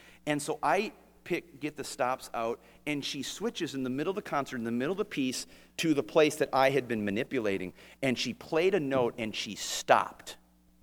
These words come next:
in the middle of the concert because she knew it didn't sound right. So she knew something was wrong. I had messed up. And she holds that note, and she looks over at where I have been pulling out stops and starts going like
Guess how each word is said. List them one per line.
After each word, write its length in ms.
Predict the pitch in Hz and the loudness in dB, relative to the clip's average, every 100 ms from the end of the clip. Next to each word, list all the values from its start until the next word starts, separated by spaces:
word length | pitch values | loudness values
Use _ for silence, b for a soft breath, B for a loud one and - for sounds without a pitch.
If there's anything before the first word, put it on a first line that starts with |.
| _ | _
in 120 | 127 110 | -4 -2
the 80 | |
middle 280 | 95 107 120 | 0 0 0
of 60 | 95 | -2
the 80 | 98 | -4
concert 420 | 92 82 - - _ _ _ _ _ _ _ _ _ _ _ _ | -8 -10 -14 -18 _ _ _ _ _ _ _ _ _ _ _ _
because 240 | 147 143 143 | -2 0 0
she 160 | 151 | 0
knew 180 | 131 156 | 2 4
it 80 | 131 | 4
didn't 200 | 113 95 | 0 -2
sound 300 | 117 101 85 | 0 0 -2
right. 160 | - - _ | -8 -10 _
So 220 | - 143 | -10 -6
she 160 | - 151 | -2 0
knew 260 | 123 160 | 0 0
something 400 | - 143 120 117 | 2 0 0 -4
was 160 | 95 85 | -4 2
wrong. 200 | 110 80 | 2 4
I 160 | 113 139 | 6 6
had 140 | 113 | 6
messed 340 | 95 101 - - | 2 -2 -2 -2
up. 240 | 80 - - _ _ _ _ _ _ b b b b b | -2 -4 -20 _ _ _ _ _ _ b b b b b
And 160 | 147 | -2
she 200 | 127 160 | 0 -4
holds 640 | 139 - - 175 190 202 - | -6 -12 -8 -2 -2 -2 0
that 220 | 156 135 | 0 0
note, 380 | 135 139 120 - B B 147 | -2 0 0 -2 B B -4
and 180 | 135 | -2
she 220 | - 156 117 | -2 -2 -2
looks 500 | 113 135 - - - | 0 2 2 0 0
over 400 | 160 165 139 117 - | 4 6 6 4 6
at 180 | 117 - | 4 4
where 400 | 127 147 156 - | 6 8 8 8
I 200 | 135 147 | 8 10
have 180 | 143 117 | 8 0
been 140 | 117 | -2
pulling 360 | - 143 131 117 | 0 2 2 2
out 140 | 107 | -2
stops 440 | - - 113 98 - | -2 2 2 2 -6
and 120 | 107 | -8
starts 300 | - 127 - | -2 -2 -2
going 260 | 131 113 | -10 -8
like 140 | 95 | -12